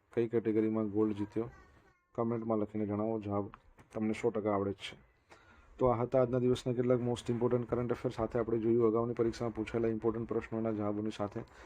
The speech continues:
આશા રાખું બધાને ભણવાની મજા આવી હશે. મજા આવી તો વીડિયોને લાઈક કરો, તમારા મિત્રો જોડે વીડિયોની લિંકને શેર કરો. આપણી બંને YouTube ચેનલ સબસ્ક્રાઇબ કરવાની બાકી હોય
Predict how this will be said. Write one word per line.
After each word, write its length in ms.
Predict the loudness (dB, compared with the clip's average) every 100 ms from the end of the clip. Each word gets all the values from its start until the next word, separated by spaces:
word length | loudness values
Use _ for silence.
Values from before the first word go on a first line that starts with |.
| -20 -8
આશા 200 | -6 0
રાખું 220 | 0 0 0
બધાને 220 | 0 2
ભણવાની 300 | 0 0 2
મજા 280 | 2 2 4
આવી 140 | 2
હશે. 140 | 2
મજા 220 | -2 2 4
આવી 120 | 4
તો 60 |
વીડિયોને 280 | 2 2 0
લાઈક 220 | 2 0 0
કરો, 220 | -2 -2 -6 -18 -20 -12 -4
તમારા 260 | 0 2
મિત્રો 240 | 0 0 0
જોડે 140 | 2
વીડિયોની 380 | 2 2 2 2
લિંકને 260 | -2 -4
શેર 260 | -6 -4 -6
કરો. 220 | -4 -8
આપણી 260 | -8 -4 -2
બંને 260 | 0 2
YouTube 360 | 2 2 -2 -4
ચેનલ 180 | -2 -2
સબસ્ક્રાઇબ 460 | -2 -8 0 0
કરવાની 260 | 2 -2 -2
બાકી 380 | 0 -2 -2 -4
હોય 240 | 0 -2